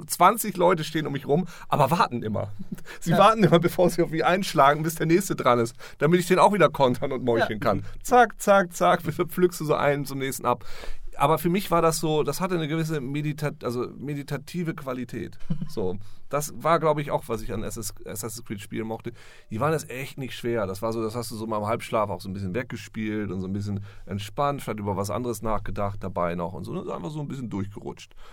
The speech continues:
Speaker 1: Und, ähm, ja, Origins mit seinen, mit seinen jetzt trendy Ausweichkämpfen,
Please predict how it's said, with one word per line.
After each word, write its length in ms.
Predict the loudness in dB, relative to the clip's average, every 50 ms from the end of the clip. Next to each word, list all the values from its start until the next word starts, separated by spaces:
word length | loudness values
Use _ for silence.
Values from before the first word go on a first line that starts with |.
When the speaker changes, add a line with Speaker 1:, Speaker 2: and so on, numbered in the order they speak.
| -16 -18 -18 -18 -18 -10 -4
Speaker 1:
Und, 320 | -2 0 0 0 -2 -4 -6
ähm, 340 | -4 -4 -4 -4 -4 -6 -8 -10 -12 -14 -16 -18 -18 -16 -18 -18 -18 -18 -18 -18 -18 -16 -16 -16 -16 -14 -10
ja, 160 | -10 -8 -6
Origins 540 | -4 -4 -2 -2 -2 -2 -2 -4 -4 -4 -4 -6
mit 120 | -6 -4
seinen, 680 | -2 0 0 0 0 0 -2 -2 -4 -6 -10 -12 -10
mit 140 | -10 -8 -6
seinen 480 | -6 -6 -4 -4 -4 -6 -6 -8 -8 -10
jetzt 320 | -10 -10 -12 -14 -18 -18 -18 -16 -14
trendy 640 | -8 -6 -4 -4 -4 -2 -2 -2 -2 -2 -4 -6 -8 -12 -14 -16 -16 -12
Ausweichkämpfen, 920 | -10 -8 -8 -6 -4 -4 -4 -4 -4 -6 -6 -6 -6 -6 -8 -10 -12 -12